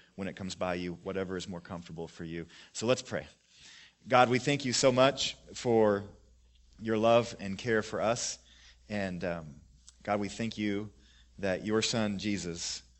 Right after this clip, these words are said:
um, died for us, gave his body for us. And we're imperfect in every way,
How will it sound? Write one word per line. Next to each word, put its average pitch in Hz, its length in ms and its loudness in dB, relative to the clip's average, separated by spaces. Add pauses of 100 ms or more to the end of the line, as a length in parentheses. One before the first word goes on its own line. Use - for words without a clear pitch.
(500)
um, 85 380 -12 (640)
died 101 300 2
for - 200 -6
us, - 460 -6 (360)
gave 101 240 -2
his 107 200 -4
body 87 420 -2 (720)
for 104 200 -4
us. 85 480 -6 (520)
And 92 200 -6
we're 113 200 4
imperfect 117 920 -2
in 92 220 -6 (100)
every 107 260 0
way, 90 300 -2